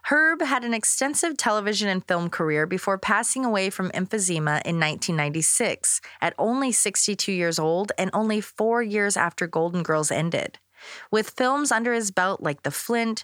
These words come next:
The Odd Couple, and The Way We Were, it was no wonder he went on to have a successful television career, including gigs on The Flying Nun, Bewitched, Mission Impossible, The Partridge Family, Happy Days, Chips, Charlie's Angels, Matlock,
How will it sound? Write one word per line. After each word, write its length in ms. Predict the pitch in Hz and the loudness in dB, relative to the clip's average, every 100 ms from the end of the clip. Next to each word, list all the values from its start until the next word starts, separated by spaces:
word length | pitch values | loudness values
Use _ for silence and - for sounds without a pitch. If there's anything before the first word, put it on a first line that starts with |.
| - | -8
The 120 | 147 - | -6 2
Odd 240 | 196 214 | 2 2
Couple, 440 | - 214 - 208 202 | 0 -2 0 0 0
and 120 | 175 | 0
The 80 | 160 | -2
Way 240 | 156 185 233 | 0 0 2
We 140 | 233 | 2
Were, 400 | 196 196 196 214 - - - | 2 2 2 0 -6 -8 -2
it 60 | |
was 240 | 214 220 214 | 0 2 2
no 240 | 226 285 | 2 2
wonder 320 | 302 254 226 | 2 2 0
he 160 | 220 208 | 0 0
went 220 | 196 190 | 2 2
on 140 | 185 | 2
to 100 | 190 | 2
have 120 | 175 175 | 0 0
a 60 | |
successful 680 | 175 - - - 226 - 262 | -2 0 2 2 2 0 -2
television 500 | - 190 170 151 156 | 2 0 0 0 -2
career, 360 | 147 156 147 147 | -2 -2 0 0
including 520 | - 165 214 240 220 | -2 -4 -2 0 0
gigs 320 | 185 175 175 | 0 0 0
on 160 | 175 156 | 0 0
The 80 | 147 | -2
Flying 480 | - 185 226 214 | 0 2 2 2
Nun, 380 | 196 208 226 254 - - _ | 2 2 0 -2 -8 -20 _
Bewitched, 600 | 175 175 226 - - - - _ | -2 0 0 0 -2 -6 -14 _
Mission 380 | 175 190 - 285 | 0 2 2 2
Impossible, 680 | 302 254 190 190 190 190 196 - - | 2 4 2 2 0 0 -2 -6 -8
The 80 | - | -6
Partridge 520 | - 233 254 247 226 | 2 2 2 -2 -2
Family, 440 | - 220 220 220 214 | 0 2 2 0 0
Happy 440 | - 220 247 226 | 0 0 2 0
Days, 360 | 190 160 156 - | 0 0 0 0
Chips, 420 | - 247 247 - | 2 0 0 -2
Charlie's 420 | - 180 180 160 - | 0 2 2 0 0
Angels, 420 | 196 220 233 220 | 0 0 0 0
Matlock, 540 | 180 214 240 247 254 | 2 2 2 2 0